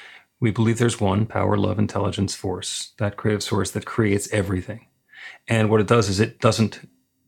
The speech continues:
sit outside there and, like, have this little laboratory and we're in the laboratory and it's up, you know, underneath the exhaust hood. Um, <laughs> uh, it does the creating by sharing itself as its creation.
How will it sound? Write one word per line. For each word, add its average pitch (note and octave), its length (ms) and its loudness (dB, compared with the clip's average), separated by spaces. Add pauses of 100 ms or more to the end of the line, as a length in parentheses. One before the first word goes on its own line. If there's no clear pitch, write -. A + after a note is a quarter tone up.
(160)
sit - 440 -2
outside G2+ 580 2
there G2+ 280 4 (120)
and, G2+ 320 0
like, G2+ 160 0
have G2 160 -2
this G2 160 -6
little G2 180 0
laboratory G2 600 0
and G2+ 120 0
we're G2 140 4
in F#2+ 80 2
the F#2 80 0
laboratory F#2+ 720 0
and G2+ 120 -2
it's - 480 -6 (260)
up, - 260 -6 (180)
you A2 100 -4
know, G2 100 -2
underneath G2 460 0
the F#2+ 180 -4
exhaust G2+ 400 0
hood. F#2 300 -6 (640)
Um, F#2+ 460 -2 (720)
<laughs> - 680 -4
uh, A2 280 -6 (440)
it - 260 -2 (380)
does A#2 240 2
the A2+ 80 2
creating A2+ 400 2
by G2 140 2
sharing G#2 360 2
itself G2+ 400 -2
as F#2+ 140 0
its F#2 140 -4
creation. F#2+ 480 -4